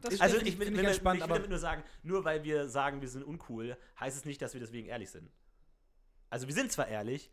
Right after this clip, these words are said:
Speaker 3: aber man kann nicht immer sofort diese Argumentation
Speaker 1: Eben,
Speaker 3: schließen,
Speaker 1: deshalb,
Speaker 3: von wegen,
Speaker 1: deshalb
Speaker 3: nur weil sie sich
Speaker 1: interessiert mich
Speaker 3: lächerlich
Speaker 1: das ja,
Speaker 3: machen.
Speaker 1: weil ich, ich glaub schon, dass die Geschichten, du, die du zum Beispiel erzählst, ähm,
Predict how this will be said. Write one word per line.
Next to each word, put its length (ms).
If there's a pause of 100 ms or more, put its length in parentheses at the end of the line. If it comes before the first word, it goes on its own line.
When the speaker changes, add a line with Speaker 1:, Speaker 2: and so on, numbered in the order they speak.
(240)
Speaker 3:
aber 140
man 120
kann 160
nicht 120
immer 160
sofort 340
diese 160
Argumentation 440
Speaker 1:
Eben, 180
Speaker 3:
schließen, 100
Speaker 1:
deshalb, 260
Speaker 3:
von 60
wegen, 60
Speaker 1:
deshalb 180
Speaker 3:
nur 60
weil 100
sie 40
sich 80
Speaker 1:
interessiert 240
mich 160
Speaker 3:
lächerlich 0
Speaker 1:
das 180
ja, 160
Speaker 3:
machen. 100
Speaker 1:
weil 120
ich, 220 (600)
ich 120
glaub 180
schon, 220
dass 140
die 80
Geschichten, 400
du, 240
die 160
du 100
zum 140
Beispiel 240
erzählst, 560 (160)
ähm, 500